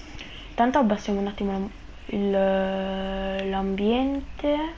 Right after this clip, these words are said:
forse, o gli effetti. Sì, anche gli effetti. Vabbè, li abbassiamo a metà. E tutto così. E mettiamo, ok, dovremmo fare così. Allora, il primo dovrebbe essere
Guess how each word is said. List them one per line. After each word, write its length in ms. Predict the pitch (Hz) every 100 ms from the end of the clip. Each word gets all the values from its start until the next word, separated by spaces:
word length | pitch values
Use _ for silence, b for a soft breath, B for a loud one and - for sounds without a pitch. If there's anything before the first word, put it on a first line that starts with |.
| - - - - - -
forse, 580 | 214 202 196 - -
o 140 | 233 226
gli 100 | 202
effetti. 680 | 190 - 190 - - 220
Sì, 200 | 208 -
anche 260 | 196 208 226
gli 80 | 104
effetti. 400 | - - - 202
Vabbè, 240 | 214 196
li 60 | 196
abbassiamo 440 | 196 208 - 208
a 40 | 202
metà. 240 | 190 - - - B B B B B B B B B -
E 320 | 220 208 202
tutto 520 | 208 - - 220 208
così. 300 | - 202 196 202 - - -
E 80 | 233
mettiamo, 520 | 202 190 - 202 202 -
ok, 640 | 220 208 - - 196 196
dovremmo 1000 | 196 202 208 214 208 208 208 208 208 214 - - -
fare 220 | 202 208
così. 380 | - 320 349 403 - B B B B B B -
Allora, 340 | 254 233 208
il 80 | 208
primo 400 | 269 294 302 320
dovrebbe 460 | 320 302 285 254
essere 680 | 254 196 - - 202 202 202